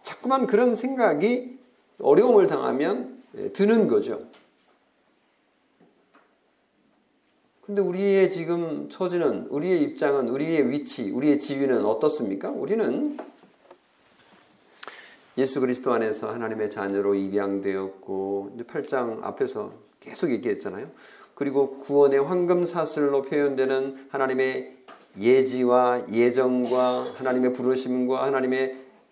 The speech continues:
의롭다 하심과 하나님의 영화롭게 하시는 그런 복을 받은 자들이잖아요. 그럼에도 불구하고 우리는 자꾸만 옛 시절에 있었던 그 죄값이라는 생각이 떠오릅니다.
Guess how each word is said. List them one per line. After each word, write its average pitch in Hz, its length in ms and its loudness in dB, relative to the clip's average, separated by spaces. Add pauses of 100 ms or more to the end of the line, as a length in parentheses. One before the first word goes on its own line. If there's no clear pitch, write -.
(180)
의롭다 147 500 6
하심과 127 680 0
하나님의 123 580 0 (120)
영화롭게 190 600 6
하시는 170 480 -2
그런 202 240 0
복을 147 320 0
받은 135 320 0
자들이잖아요. 87 1040 -4 (1400)
그럼에도 277 500 0
불구하고 151 800 2
우리는 269 260 -6
자꾸만 262 460 -4
옛 165 140 2
시절에 143 760 0
있었던 123 520 -4
그 113 200 -6
죄값이라는 117 880 -4
생각이 151 420 -4 (760)
떠오릅니다. 139 760 -2